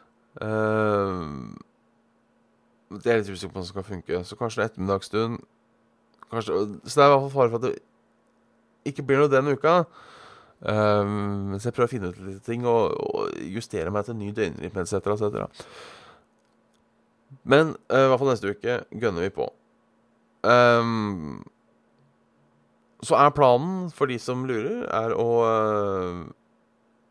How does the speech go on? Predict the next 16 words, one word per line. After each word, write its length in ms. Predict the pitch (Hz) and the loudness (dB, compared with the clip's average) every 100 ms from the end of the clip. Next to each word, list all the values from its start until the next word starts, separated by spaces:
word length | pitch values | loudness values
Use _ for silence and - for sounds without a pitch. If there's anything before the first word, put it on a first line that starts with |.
| _ _ _ - 104 | _ _ _ -6 -2
ehm, 800 | 104 101 98 92 90 82 69 - - _ _ _ _ _ _ _ _ _ _ _ _ _ _ _ _ _ _ _ _ _ _ _ _ _ _ _ _ _ _ _ _ _ _ _ _ _ _ _ _ _ _ - | 0 0 -2 -4 -6 -8 -12 -16 -20 _ _ _ _ _ _ _ _ _ _ _ _ _ _ _ _ _ _ _ _ _ _ _ _ _ _ _ _ _ _ _ _ _ _ _ _ _ _ _ _ _ _ -4
å 120 | 113 113 107 92 | -2 0 -2 -4
få 140 | 131 | -10
streamet 300 | 139 104 90 | -6 -4 -4
litt 100 | 92 | -4
i 100 | 113 | -2
kveld. 240 | 160 208 - _ - - - - - - - - _ - | -2 -2 -10 _ -20 -20 -20 -20 -20 -20 -20 -20 _ -6
Eh, 280 | 110 131 131 | 0 4 4
Donkey 260 | 123 110 123 | 4 2 2
Kong 220 | 139 147 | 0 2
en, 180 | 127 117 | 2 0
to 120 | 123 | -2
og 420 | 107 - 113 127 - | -4 0 2 2 2
tre, 300 | 156 202 208 - - | 2 4 2 -2 0
alle 220 | 147 123 | 2 4
sammen. 420 | 123 147 214 | 2 4 0